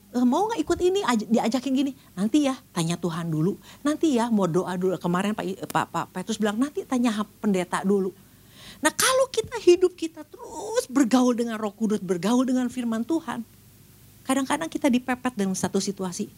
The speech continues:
kita tahu apa yang harus kita putuskan. Karena udah, udah ada di dalam kita. Udah ada di dalam sistem pikiran, sistem hidup kita. Jadi kita tidak mudah mengambil keputusan-keputusan yang bodoh.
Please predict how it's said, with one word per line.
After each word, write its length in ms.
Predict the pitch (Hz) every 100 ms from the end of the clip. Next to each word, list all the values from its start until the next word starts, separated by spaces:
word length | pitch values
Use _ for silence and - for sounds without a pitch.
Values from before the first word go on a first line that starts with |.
| -
kita 220 | - 208
tahu 240 | 196 185 190
apa 160 | 160 165
yang 80 | 156
harus 160 | 156
kita 160 | 160 143
putuskan. 480 | - 151 - - 151 - - - -
Karena 160 | 311
udah, 260 | 370 339 330 - - - - 302
udah 240 | 294 294
ada 160 | 269 285
di 160 | 277
dalam 240 | 247 262 247
kita. 320 | 277 - 262 - - - - - - 294
Udah 240 | 320 339
ada 80 | 330
di 100 | 311
dalam 300 | 311 320 320
sistem 800 | - 370 359 - 359 302 240 175 - - - - -
pikiran, 480 | 254 - 285 247 220
sistem 480 | - 226 - 226 190
hidup 240 | 170 160
kita. 300 | - 151 - - - - - -
Jadi 140 | 180 185
kita 200 | 226 214
tidak 240 | 196 202 -
mudah 240 | 208 185 165
mengambil 320 | 170 165 156
keputusan-keputusan 840 | - 156 151 143 139 - 143 131 135
yang 80 |
bodoh. 280 | 127 127 98